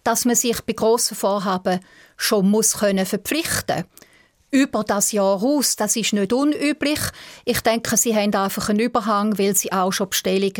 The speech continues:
gehabt haben vor dem Krieg. Äh, das hat eben mit der, äh, mit der Beschaffung von den Kampfflugzeugen sicher etwas zu tun.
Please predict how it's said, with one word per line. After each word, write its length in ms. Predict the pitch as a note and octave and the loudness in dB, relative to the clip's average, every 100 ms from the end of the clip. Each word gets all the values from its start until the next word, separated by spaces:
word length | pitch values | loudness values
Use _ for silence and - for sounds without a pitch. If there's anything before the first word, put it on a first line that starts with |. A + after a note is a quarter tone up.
| F#3+ | -6
gehabt 280 | G3+ F3+ F#3 | -2 0 0
haben 300 | F3 F#3 F#3 - - - | 0 -2 -6 -16 -20 -10
vor 240 | - A3+ | 0 2
dem 140 | C4 D4+ | 2 0
Krieg. 600 | - C4 C#4 D4 - - - - - - | 0 0 2 0 -4 -14 -16 -20 -20 -4
Äh, 200 | F#3 F#3+ | -2 0
das 160 | F#3+ G3 | 0 0
hat 220 | G3 F#3+ | 0 0
eben 280 | G3+ A3+ A3 | 0 2 0
mit 180 | G#3+ G#3+ | 0 0
der, 400 | G3 F#3 F3+ F#3 - - - | 0 2 0 -2 -6 -20 -8
äh, 180 | F#3+ F3 | -2 0
mit 180 | F#3+ G3+ | 0 0
der 200 | F3+ G3 | 0 0
Beschaffung 540 | G#3 G#3 F#3 - G3+ | 0 0 -2 -2 -4
von 140 | - F#3+ | -4 -2
den 140 | G3 | -2
Kampfflugzeugen 840 | - A3+ C4+ - B3+ - - A#3 | 0 -2 -2 -2 -4 -2 -4 -2
sicher 420 | - B3+ A3+ A3+ G#3+ | 0 0 -2 -2 -2
etwas 460 | G#3 - G#3 - - | -2 -2 -2 0 0
zu 60 | |
tun. 260 | G3 G3 | 0 0